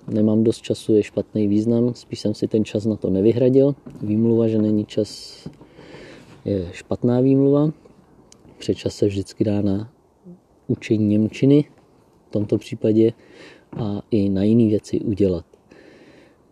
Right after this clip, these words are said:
Takže tohle by bylo asi tak všechno, myslím, k tomu, k těm tipům pro tu němčinu. A jak bych se zhodnotil, jak jsem za tu dobu od toho, co jsem točil ten první podcast, podstoupil?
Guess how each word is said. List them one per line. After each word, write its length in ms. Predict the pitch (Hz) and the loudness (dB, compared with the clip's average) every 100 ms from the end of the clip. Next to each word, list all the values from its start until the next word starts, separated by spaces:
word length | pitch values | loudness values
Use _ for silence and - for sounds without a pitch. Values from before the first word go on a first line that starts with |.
| _ _ _ _ | _ _ _ _
Takže 280 | - 101 120 | -6 0 0
tohle 300 | 110 110 117 117 - 117 | 2 2 2 0 0 2
by 140 | 113 | 2
bylo 260 | 113 110 - | 2 0 0
asi 180 | - - | -8 -6
tak 180 | 117 - | -6 -6
všechno, 960 | - - 113 - - 104 92 82 92 - _ _ _ - | -10 -2 -2 -2 -4 -2 -2 -4 -8 -14 _ _ _ -8
myslím, 500 | 98 95 - 98 95 | -8 -6 -2 -2 -2
k 100 | - | -6
tomu, 520 | - 104 101 101 101 - - - | -4 -2 0 0 -4 -8 -16 -18
k 100 | - | -14
těm 220 | - 104 - | -12 -10 0
tipům 680 | 170 - - 135 151 165 180 - _ _ - | 0 2 2 4 6 4 0 -4 _ _ -6
pro 120 | 107 | -4
tu 140 | - | 0
němčinu. 760 | 107 101 101 - - 127 127 135 - - - - - _ - | 2 2 0 -2 -2 0 0 0 -6 -20 -20 -20 -20 _ -4
A 440 | 117 117 117 117 117 - - - _ | -2 0 0 -2 -6 -10 -16 -20 _
jak 440 | - 127 120 113 110 | -14 -6 -2 -2 0
bych 180 | 123 - | -2 0
se 180 | - 117 | 0 0
zhodnotil, 640 | 98 113 117 120 127 107 | 2 2 2 2 2 2
jak 160 | 104 - | 2 0
jsem 200 | 117 110 | -2 0
za 120 | 107 | 0
tu 140 | - | 0
dobu 440 | 113 113 135 117 107 | 2 4 4 4 4
od 80 | - | 2
toho, 200 | 113 107 | 0 0
co 160 | - | -2
jsem 160 | - 110 | -4 -2
točil 320 | 110 - 110 | -4 -2 0
ten 180 | - 107 | 0 -2
první 340 | - 110 120 | 0 0 0
podcast, 480 | - 110 - 104 - | 0 -4 -4 -6 -4
podstoupil? 800 | - 101 - - 135 - 123 117 | -4 -4 -2 2 2 2 2 2